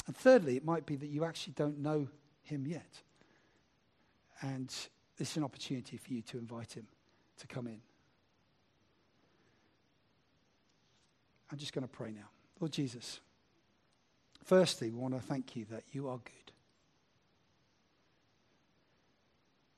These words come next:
Thank you, Lord, that that is a countercultural statement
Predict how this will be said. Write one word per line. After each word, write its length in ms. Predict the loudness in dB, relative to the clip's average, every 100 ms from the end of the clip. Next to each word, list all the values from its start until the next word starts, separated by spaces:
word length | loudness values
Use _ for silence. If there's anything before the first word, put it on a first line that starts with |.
| _ _ _ _ _ _ _ _ _ _ _ _
Thank 260 | 4 4 4
you, 60 |
Lord, 140 | 2 0
that 120 | 0
that 160 | 0 0
is 140 | -2
a 60 | -6
countercultural 1000 | -2 0 0 -2 -8 -2 -2 -2 -6 -4
statement 640 | -2 0 0 0 -2 -16